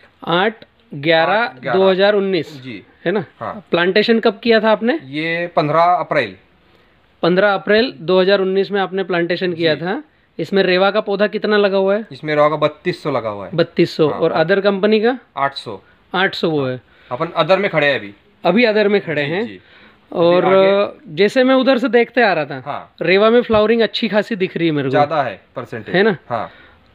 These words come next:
Speaker 1: कितने दिन का फर्क है? इसमें भी फ्लावरिंग एक बंच मुझे दिखा है।
Speaker 2: जी।
Speaker 1: पीछे दिख रहा है एक बंच।
Speaker 2: जी।
Speaker 1: कितने दिन का फर्क है? एक ही दिन का plantation है फ्लावरिंग
Speaker 2: एक,
Speaker 1: में?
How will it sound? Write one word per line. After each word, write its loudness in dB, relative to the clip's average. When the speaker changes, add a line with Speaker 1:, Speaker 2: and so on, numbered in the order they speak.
Speaker 1:
कितने 2
दिन 4
का 2
फर्क -2
है? 2
इसमें 0
भी -2
फ्लावरिंग 0
एक 0
बंच -2
मुझे -4
दिखा -6
है। -8
Speaker 2:
जी। -8
Speaker 1:
पीछे 2
दिख 0
रहा 4
है 6
एक -4
बंच। -4
Speaker 2:
जी। -4
Speaker 1:
कितने 4
दिन 6
का 4
फर्क 0
है? 2
एक 2
ही 0
दिन -2
का 0
plantation 0
है 0
फ्लावरिंग 0
Speaker 2:
एक, -4
Speaker 1:
में? -8